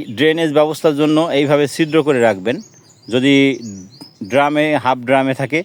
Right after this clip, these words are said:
তাহলে এইভাবে ছিদ্র করবেন। দেখুন, আমি এক, দুই, তিনটা, এই পাশে মোট চার জায়গায় করা আছে, বারোটা ছিদ্র। নিচে যে জায়গাটা আছে, এর নিচে দুইটা ছিদ্র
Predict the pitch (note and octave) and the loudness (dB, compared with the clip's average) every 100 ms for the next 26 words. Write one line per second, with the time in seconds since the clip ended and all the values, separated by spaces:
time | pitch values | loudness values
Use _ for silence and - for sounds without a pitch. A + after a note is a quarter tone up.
0 | - _ _ - B2 C3+ C3 C3+ B2+ C3+ | -8 _ _ 0 2 2 2 2 0 -4
1 | B2+ B2+ B2+ C#3+ F#3+ _ _ _ _ _ | -2 0 0 0 -4 _ _ _ _ _
2 | _ _ _ _ - C#3+ C3+ C#3+ C#3+ D3 | _ _ _ _ -4 -2 2 0 2 2
3 | D3 C3 B2+ C#3+ D#3 - D#3 C#3+ E3 G3+ | 2 0 0 0 0 -2 -4 0 0 0
4 | G#3+ - B2+ C3 D3 D#3 D#3 D3 C3+ C3 | -6 -12 -8 -4 -4 -2 -2 -4 -8 -2
5 | C#3 C3 - D#3 D3 D3+ D3 C3 B2 B2+ | -2 -2 -2 -2 0 0 0 0 0 0
6 | - F#3 - _ _ G#2+ D3 D#3 D3+ - | -2 -8 -10 _ _ -2 -2 0 -2 -2
7 | A2+ F2+ E2+ _ - _ B2 C#3 E3+ E3+ | -8 -10 -16 _ -20 _ 0 0 2 0
8 | F3 D3 C3+ D3+ C#3+ D#3 D#3+ E3 - D3+ | -2 -4 -4 0 0 0 2 0 0 0
9 | C#3 C3 E3+ A3 - _ _ _ A#2+ D#3 | 0 0 -2 -4 -12 _ _ _ -2 2
10 | E3 - D3+ | 0 -2 -8